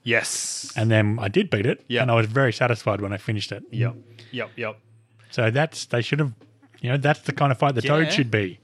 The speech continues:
Speaker 1: Yep,
Speaker 2: And I wasn't
Speaker 1: absolutely.
Speaker 2: restricted
Speaker 1: Yep.
Speaker 2: to an arena. I could move around the whole area and
Speaker 1: Ah, yep, yep. You weren't, like, locked
Speaker 2: So that's another thing I
Speaker 1: space.
Speaker 2: wanted to say.
Speaker 1: That, uh, Wraith I fought in the crypt was a bit
Speaker 2: Yeah, that
Speaker 1: tight.
Speaker 2: would have been
Speaker 1: Not
Speaker 2: tough.
Speaker 1: that you would, those you really wanna draw back into the, um,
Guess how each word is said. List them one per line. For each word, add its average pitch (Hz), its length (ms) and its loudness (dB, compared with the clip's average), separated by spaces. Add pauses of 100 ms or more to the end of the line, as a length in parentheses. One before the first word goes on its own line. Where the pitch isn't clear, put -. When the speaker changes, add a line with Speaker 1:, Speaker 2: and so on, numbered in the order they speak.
(240)
Speaker 1:
Yep, 180 240 0
Speaker 2:
And 147 220 0
I - 20 2
wasn't 170 280 0
Speaker 1:
absolutely. - 20 0
Speaker 2:
restricted 147 400 0
Speaker 1:
Yep. - 60 -10
Speaker 2:
to 147 120 2
an 143 80 2
arena. 139 320 2
I 113 60 4
could 127 140 -2
move 135 200 2
around 135 300 4
the 117 80 2
whole 131 220 2
area 135 480 2
and 104 180 -4 (400)
Speaker 1:
Ah, 107 680 0
yep, 98 300 -4 (180)
yep. 101 200 0
You 104 80 -4
weren't, 98 120 -2
like, 85 120 -6
locked 98 340 0
Speaker 2:
So 127 120 2
that's 147 240 0
another 123 240 2
thing 110 180 0
I 95 40 -2
Speaker 1:
space. 98 60 0
Speaker 2:
wanted 95 200 -2
to 104 80 -8
say. 98 380 -4
Speaker 1:
That, 135 180 0 (100)
uh, 110 120 -2
Wraith 113 260 -2
I 101 100 -2
fought 98 220 -8
in - 60 -18
the 90 80 -14
crypt - 340 -4
was 92 160 -6 (140)
a - 40 -20
bit 104 240 -6
Speaker 2:
Yeah, - 80 -10
that - 60 0
Speaker 1:
tight. 98 120 2
Speaker 2:
would 107 60 2
have 95 80 -2
been 92 160 -4
Speaker 1:
Not 180 120 0
Speaker 2:
tough. 165 80 -6
Speaker 1:
that 165 140 -2
you 139 120 0
would, 139 160 0 (240)
those 185 180 2
you 160 100 2
really 139 120 4
wanna 127 160 4
draw 120 280 2
back 101 280 -4
into 104 260 -6
the, 98 220 -2
um, 90 320 -2